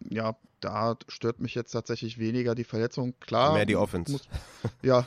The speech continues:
Speaker 1: richtig. Also bei, bei Hamstring-Verletzungen muss man natürlich immer wieder dazu sagen, ne, Re-Injury-Risiko ist irgendwo da,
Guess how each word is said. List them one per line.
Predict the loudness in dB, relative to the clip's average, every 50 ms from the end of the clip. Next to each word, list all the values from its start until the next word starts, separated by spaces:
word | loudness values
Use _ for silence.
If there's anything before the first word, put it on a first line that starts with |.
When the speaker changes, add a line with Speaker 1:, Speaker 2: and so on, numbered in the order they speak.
| 0 -4 -2
Speaker 1:
richtig. | -2 -2 0 -2 -2 0
Also | 0 0 0 0 2
bei, | 4 4 2
bei | 2 2 2 2 2
Hamstring-Verletzungen | 2 0 0 -2 -4 -6 -4 -4 -4 -4 -4 -2 -2 -4 -2 -2 -2 -2
muss | -4 -4 -4
man | -4 -4
natürlich | -2 -4 -4 -2
immer | -2 0 0 0 2
wieder | 2 2
dazu | 2 2 2 0 -2 -6 -4 -2
sagen, | 2 2 4 4 4 2 2
ne, | 0 0 0 0 0 -2 0
Re-Injury-Risiko | 0 0 0 0 -2 -2 -2 -2 -2 -2 0 0 0 0 0 -2 _ _ -20 -20 _ _ _ -6 -4 -4 -4 -6 -4 -4 -4 -2 -2
ist | -2 -4 -4 -4 -4
irgendwo | 0 0 0 0 -2 -4 -6 -4 -4 -4
da, | -4 -2 0 0 0 0 0 -2 -6